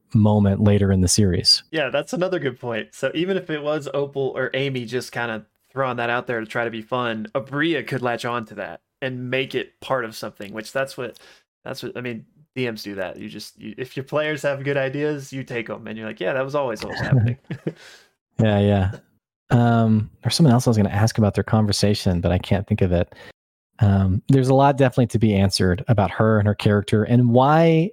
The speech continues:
Speaker 1: she, her character got its own post-credits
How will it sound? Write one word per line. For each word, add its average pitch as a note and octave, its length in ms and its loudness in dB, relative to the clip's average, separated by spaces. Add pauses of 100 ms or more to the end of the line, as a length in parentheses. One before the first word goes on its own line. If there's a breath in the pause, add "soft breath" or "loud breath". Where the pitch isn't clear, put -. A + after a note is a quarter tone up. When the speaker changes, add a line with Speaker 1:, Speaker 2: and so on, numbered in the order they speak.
(160)
Speaker 1:
she, D3 760 4
her - 180 0
character A#2+ 300 0
got A2 340 2
its A2+ 180 2
own A2 420 4
post-credits - 1000 0